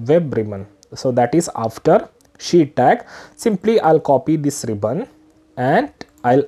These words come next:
add it inside the doctor's form view. So this is doctor dot X M L file, and inside doctor form view after sheet tag, I will add this code, that is widget,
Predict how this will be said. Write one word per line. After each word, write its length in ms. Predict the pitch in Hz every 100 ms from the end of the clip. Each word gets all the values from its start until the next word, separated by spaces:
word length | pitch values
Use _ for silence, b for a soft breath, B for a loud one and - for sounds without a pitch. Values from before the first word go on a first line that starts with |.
| -
add 240 | 120 123
it 140 | 135
inside 500 | 120 117 131 151 240 - -
the 180 | 110 113
doctor's 520 | 127 123 165 196 -
form 240 | 175 113
view. 180 | 110 104 B B -
So 100 | 143
this 160 | 135 143
is 100 | 131
doctor 380 | 123 117 143
dot 220 | 123 135 143
X 240 | 120 113
M 180 | 120 110
L 80 | 123
file, 480 | - 101 98 269 - B B B
and 160 | 202 208
inside 540 | 190 190 - 185 185 - - 131
doctor 340 | 131 131 160
form 300 | 143 127 107
view 260 | 113 170 214
after 400 | 143 123 - 180
sheet 360 | 180 - 120 107
tag, 280 | 104 147 - - - _ _ _ 123
I 60 |
will 160 | 127 135 _ 117
add 380 | 120 170 247 - -
this 480 | 127 139 233 - - _ _
code, 360 | - 117 98 -
that 180 | 117 117
is 160 | 202 -
widget, 800 | 113 113 131 120 135 226 190